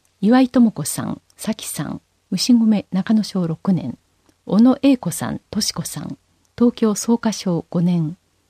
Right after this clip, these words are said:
菊池孝代さん、里谷さん、富山小五年、酒井彩子さん、春菜さん、西早稲田中一年、佐藤光恵さん、小町さん、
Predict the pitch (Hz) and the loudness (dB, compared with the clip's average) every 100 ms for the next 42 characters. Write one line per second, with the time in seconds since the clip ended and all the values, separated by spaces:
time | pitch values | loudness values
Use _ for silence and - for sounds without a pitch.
0 | _ - - 254 247 240 - 180 233 226 | _ -20 -2 0 0 -4 -4 0 2 2
1 | - 190 185 160 _ _ - 262 233 160 | 2 0 0 0 _ _ -6 0 0 0
2 | - 127 202 262 _ - 220 247 220 - | -4 -8 -6 -8 _ -2 2 4 2 -2
3 | 185 165 165 165 156 160 _ _ _ _ | -4 -2 -2 0 -2 -4 _ _ _ _
4 | _ 277 277 233 147 - 240 247 170 - | _ -4 0 -2 -2 -4 -2 -2 -4 -6
5 | 123 - - _ 240 233 175 - - - | -6 -6 -10 _ 0 2 2 -2 -10 -12
6 | - _ _ _ 180 185 247 226 - 233 | -12 _ _ _ -4 0 0 0 -2 -2
7 | 214 - 190 165 - - 214 147 - - | -2 -2 -2 -2 -4 0 2 2 -4 -12
8 | _ _ _ _ - 269 - 220 139 147 | _ _ _ _ -4 -2 2 2 2 -2
9 | - - 214 - 175 170 - - 254 240 | -4 0 0 2 -2 -2 -4 -2 4 4
10 | - - - 120 - | 2 -12 -10 -10 -10